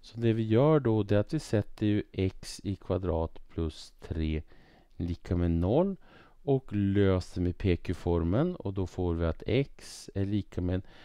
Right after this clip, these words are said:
halva koefficienten före x. Och om vi inte har någon x-term så blir ju den noll. Så, plus minus någonting här. Och då blir det noll minus tre här.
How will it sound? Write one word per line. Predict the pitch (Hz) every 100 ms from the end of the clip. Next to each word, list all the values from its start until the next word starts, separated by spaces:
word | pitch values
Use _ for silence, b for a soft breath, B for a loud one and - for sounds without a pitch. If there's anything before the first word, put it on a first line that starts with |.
| B B
halva | - 143 117 104 135
koefficienten | - 170 165 170 - 120 98 87 - 95 90 -
före | - - - 98 85 80 82 78 78 - - _ _
x. | - 143 - - -
Och | - 123
om | 147
vi | 151
inte | 170 143 - 160
har | 131 127
någon | 131
x-term | 131 - - 98 101 - B B B B
så | -
blir | 143 120
ju | 104 107
den | 101 82 82
noll. | 90 123 - - 82 - - - _ _ _ - _ _ _ _ _ _ - - _ _ _ _ _ _ _ _ _ _
Så, | _ - 98 69 80 b b b -
plus | 101 90 -
minus | 82 80 80 -
någonting | - - -
här. | 73 - - - b b b b b b b b
Och | b -
då | 101
blir | 87 82
det | 80 -
noll | - 85 82 82 80
minus | 82 82 82 78 -
tre | - 98 104 95 80
här. | 80